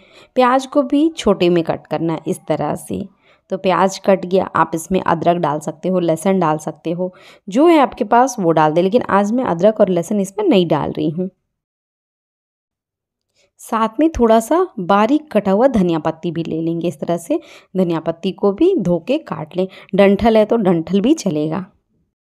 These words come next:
तो अब क्या करेंगे, आटा निकाल लेंगे। तो आप अपने फैमिली के according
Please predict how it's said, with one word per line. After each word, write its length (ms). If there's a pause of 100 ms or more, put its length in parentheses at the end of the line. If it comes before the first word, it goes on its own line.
(1120)
तो 80
अब 100
क्या 160
करेंगे, 460
आटा 280
निकाल 380
लेंगे। 640 (720)
तो 120
आप 300
अपने 260
फैमिली 360
के 160
according 440